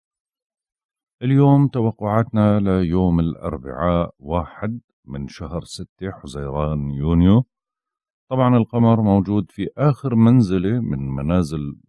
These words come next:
آه، القمرية لبرج الجوزاء اللي هي منزلة الذراع، وهاي المنزلة جيدة، آه، وصالحة لكل شيء.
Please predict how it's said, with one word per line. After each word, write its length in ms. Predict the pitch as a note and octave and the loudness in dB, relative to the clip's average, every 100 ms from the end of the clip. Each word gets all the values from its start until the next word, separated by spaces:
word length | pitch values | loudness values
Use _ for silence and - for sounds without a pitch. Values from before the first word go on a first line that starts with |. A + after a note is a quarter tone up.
| C#2+ | -12
آه، 600 | C#2 C#2 C2 B1+ B1 A#1+ _ D2 | -10 -8 -10 -12 -16 -18 _ -14
القمرية 680 | D2+ - F2 E2 F2+ F#2+ | -14 -4 0 0 0 0
لبرج 420 | F#2 D2+ C#2+ C#2+ | 0 -2 -6 -10
الجوزاء 600 | C#2+ B1+ D2 D2 D2 F2+ F#2 | -12 -10 -8 -6 -2 -2 -2
اللي 280 | D2 B1+ | -8 -8
هي 100 | C#2 | -8
منزلة 400 | C2+ D#2 D#2 D2 - | -4 -2 -2 -6 -8
الذراع، 640 | D2+ B1 C#2 D2+ F#2+ G#2+ A2+ _ _ _ _ _ _ | -12 -8 -6 -2 0 -2 -8 _ _ _ _ _ _
وهاي 420 | - A2 A#2+ A#2 A#2+ | -2 0 2 4 4
المنزلة 560 | G#2+ A2+ A2 G#2+ G#2+ | 6 6 4 2 0
جيدة، 800 | F#2+ G2+ G2+ G2 E2+ G2 G#2 G#2+ - C#2 | 0 -2 0 -2 2 2 2 0 -8 -6
آه، 560 | C#2+ C#2+ C#2 A#1+ A#1+ - D2+ - | -4 -4 -6 -8 -12 -18 _ -16
وصالحة 720 | F#2+ G2 - G2+ F2 E2+ - | -4 -2 -2 -2 -2 -4 -8
لكل 400 | D#2 D2 - E2+ | -10 -10 -8 -8
شيء. 340 | - C#2 D2+ | -10 -12 -12